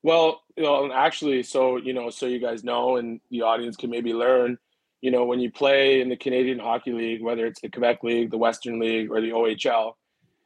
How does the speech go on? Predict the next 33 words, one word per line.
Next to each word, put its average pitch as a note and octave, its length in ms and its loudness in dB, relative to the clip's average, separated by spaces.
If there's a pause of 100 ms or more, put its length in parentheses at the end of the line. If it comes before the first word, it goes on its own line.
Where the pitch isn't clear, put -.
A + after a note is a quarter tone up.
(100)
you B2+ 100 -2
know, A2+ 320 -2 (460)
you C#3 160 -2
sign B2+ 760 -2 (320)
and A#2+ 280 -2
you A#2 80 -6
have A#2 180 -2
your A#2 80 -6
school A#2+ 640 0 (160)
paid A#2+ 220 -2
for A2 200 -4
as G2+ 120 -6
well, A2 300 0
your A2+ 140 -6
Canadian A2 420 2
university, G#2 680 -2
because A2+ 320 2
when A#2 200 0
you C3+ 260 0
sign B2+ 640 0 (300)
in B2+ 80 -4
the A#2+ 80 -2
C C3 200 -2
H A#2+ 200 -2
L, A#2+ 340 0 (320)
you B2 140 -2
lose C3 400 0
your A#2+ 100 -2
N A#2+ 160 -4
C C3 120 -6
double A#2 280 0
A A2 280 0
eligibility. G#2 680 -4